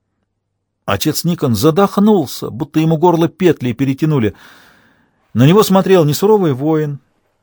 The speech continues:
не закалённый в боях офицер, а мальчишка. Отрок лет пятнадцати, не больше, с голым подбородком, даже усы ещё не проклюнулись. Убитый стрельцами звонарь в ровеснике ему годился.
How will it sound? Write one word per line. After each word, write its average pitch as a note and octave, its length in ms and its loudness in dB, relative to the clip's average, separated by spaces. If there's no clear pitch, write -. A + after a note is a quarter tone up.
не A#2+ 140 0
закалённый D#3+ 500 2
в A#2 60 -4
боях C#3+ 300 0
офицер, B2 440 -2
а D3 140 2
мальчишка. G#3+ 760 0
Отрок G3+ 440 2
лет G#3+ 220 2
пятнадцати, D#3 540 -2
не D3+ 120 -2
больше, A#2+ 400 -6
с G#2+ 120 -10
голым D3+ 320 2
подбородком, A#2+ 760 -4
даже B2+ 220 0
усы D3 220 -4
ещё A2+ 200 -4
не A2+ 80 0
проклюнулись. A2+ 640 -6
Убитый D3 420 0
стрельцами D3+ 460 0
звонарь D#3+ 420 0
в B2+ 100 -4
ровеснике D3 520 -2
ему G2+ 140 -4
годился. G#2 460 -8